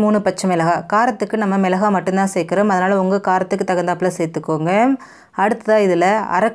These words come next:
கட்டு அளவுக்கு மல்லி இலை எடுத்து நல்லா வாஷ் பண்ணி கட் பண்ணி வச்சிருக்கேன், அதையும் சேர்த்துக்கிறேன். சேர்த்துட்டு இதை நல்லா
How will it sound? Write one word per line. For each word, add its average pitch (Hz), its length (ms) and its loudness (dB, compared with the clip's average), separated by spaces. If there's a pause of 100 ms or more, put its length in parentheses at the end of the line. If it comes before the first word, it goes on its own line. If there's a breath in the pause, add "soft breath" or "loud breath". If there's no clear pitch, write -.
கட்டு 185 240 -4
அளவுக்கு 165 420 0 (560 loud breath)
மல்லி 208 260 2
இலை 185 220 2
எடுத்து 165 320 0 (140)
நல்லா 190 160 2 (100)
வாஷ் 196 300 0
பண்ணி 196 260 0
கட் 165 180 -4
பண்ணி 185 220 0
வச்சிருக்கேன், 165 400 -2
அதையும் 180 340 0
சேர்த்துக்கிறேன். 170 640 -2 (540 loud breath)
சேர்த்துட்டு 220 420 0 (100)
இதை 185 200 0
நல்லா 180 160 0